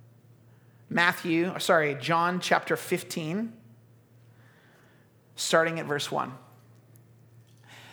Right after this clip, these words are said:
Jesus is wanting, God is looking that we might have success in life.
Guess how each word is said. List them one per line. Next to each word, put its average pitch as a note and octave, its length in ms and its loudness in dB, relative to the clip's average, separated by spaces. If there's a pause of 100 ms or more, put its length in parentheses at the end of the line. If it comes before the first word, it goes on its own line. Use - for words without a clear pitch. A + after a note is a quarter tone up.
(140)
Jesus G3+ 440 2
is E3 160 -2
wanting, F3+ 880 -2 (240)
God F3 220 4
is D#3 160 -2
looking E3 460 -4
that C#3+ 120 -6
we D3+ 160 -6
might D#3 240 -4
have D3 240 0
success - 1080 -2 (580)
in D3+ 160 -2
life. C#3 480 -4